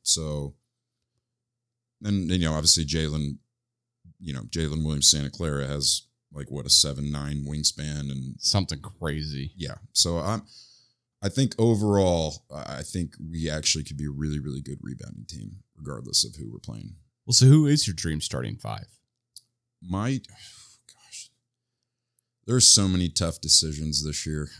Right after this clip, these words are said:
Speaker 1: Um, li-, like I said, it depends on the matchup. Um,
Speaker 2: Lindy Waters. I know that was an automatic,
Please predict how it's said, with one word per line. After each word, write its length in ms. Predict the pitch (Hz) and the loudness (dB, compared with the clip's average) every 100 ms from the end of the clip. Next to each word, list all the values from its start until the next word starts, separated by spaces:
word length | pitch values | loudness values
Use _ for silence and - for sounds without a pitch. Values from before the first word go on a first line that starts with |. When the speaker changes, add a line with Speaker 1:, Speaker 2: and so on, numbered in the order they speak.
| - | -8
Speaker 1:
Um, 420 | 80 76 76 69 67 - _ _ _ _ _ _ _ _ _ _ _ _ _ _ - | -4 -2 -2 -6 -10 -16 _ _ _ _ _ _ _ _ _ _ _ _ _ _ -10
li-, 220 | 113 110 | -2 0
like 180 | 117 113 | 2 6
I 20 | |
said, 280 | - - 87 | 8 8 6
it 140 | 95 | 2
depends 420 | 117 - 135 151 147 | 2 4 4 6 6
on 100 | 127 | 6
the 60 | |
matchup. 500 | 104 76 65 - 50 - _ _ _ _ _ _ _ | 4 2 -2 -6 -8 -14 _ _ _ _ _ _ _
Um, 640 | 87 87 82 82 78 73 - - | -2 2 2 2 2 -2 -4 0
Speaker 2:
Lindy 240 | 107 120 | 4 6
Waters. 580 | 110 95 85 95 107 - | 6 6 4 2 0 -4
I 60 | 87 | -2
know 140 | 82 | -2
that 120 | 78 | -2
was 120 | 76 78 | -4 -4
an 80 | |
automatic, 440 | 76 80 80 76 | -4 -4 -4 -6